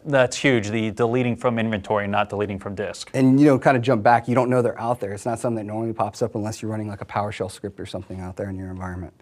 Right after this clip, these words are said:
Speaker 2: So we kind of bring that up for you, and you give you the ability to not only identify what's there,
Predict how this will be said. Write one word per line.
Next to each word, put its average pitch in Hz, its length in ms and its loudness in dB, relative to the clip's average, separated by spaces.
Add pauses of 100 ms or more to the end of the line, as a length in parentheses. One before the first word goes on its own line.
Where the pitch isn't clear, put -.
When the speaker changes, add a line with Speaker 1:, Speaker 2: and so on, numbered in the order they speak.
(300)
Speaker 2:
So 110 320 4
we 110 160 2
kind 131 160 4
of 113 60 0
bring 120 160 2
that 117 100 8
up 113 220 2
for 123 160 4
you, 117 160 2
and 107 80 -2
you 110 100 -2
give 147 340 6
you 151 140 6
the 135 100 6
ability 117 400 4
to 107 60 -2
not 113 160 2
only 117 160 0
identify 107 460 -2
what's 110 220 -4
there, 113 260 -2